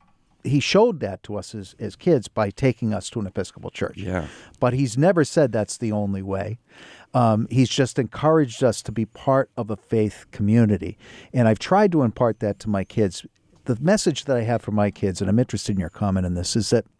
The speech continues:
Speaker 1: in order to be prepared for life. You know, we, we, we want kids to do reading, we want 'em to write, we want 'em to do arithmetic,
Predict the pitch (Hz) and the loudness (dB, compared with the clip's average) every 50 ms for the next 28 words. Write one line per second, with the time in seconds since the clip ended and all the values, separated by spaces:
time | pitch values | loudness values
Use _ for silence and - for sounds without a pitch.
0 | _ _ _ _ _ _ _ _ _ _ _ _ _ _ _ _ _ _ _ - | _ _ _ _ _ _ _ _ _ _ _ _ _ _ _ _ _ _ _ -20
1 | _ _ _ - 151 139 151 175 208 214 196 160 - - - 139 123 117 107 _ | _ _ _ 0 2 4 6 6 6 4 2 0 -2 -2 0 0 0 0 -2 _
2 | _ _ _ _ _ _ _ _ - 120 110 - - 110 - - - 123 120 120 | _ _ _ _ _ _ _ _ -6 -6 -6 -4 -6 -8 -6 -4 0 2 4 4
3 | 117 107 101 - - 101 85 80 82 87 - - - - _ _ - 107 101 104 | 4 2 0 -2 -4 -4 -4 -4 -6 -8 -10 -14 -20 -20 _ _ -4 -2 0 2
4 | 104 120 123 104 117 127 123 - _ _ - 107 120 117 110 - _ _ _ - | 2 0 0 2 2 2 2 0 _ _ -10 -4 -2 -2 -2 -2 _ _ _ -4
5 | - 131 156 156 - - 147 131 - - - 123 101 123 120 113 104 104 110 110 | 0 0 0 0 2 2 0 2 0 0 -2 -2 0 0 0 0 2 2 2 2
6 | 110 110 113 110 104 98 101 110 113 117 120 110 - 107 98 101 107 104 101 - | 2 2 2 0 0 0 2 2 2 2 2 0 0 -2 0 2 2 0 0 -4
7 | - 101 98 101 101 110 117 104 104 117 113 110 110 113 113 - - - 98 - | -6 -6 -4 -2 0 -2 -2 -2 0 0 2 4 4 4 4 2 0 -4 -4 -2
8 | - 104 95 95 _ | -2 -2 -2 -4 _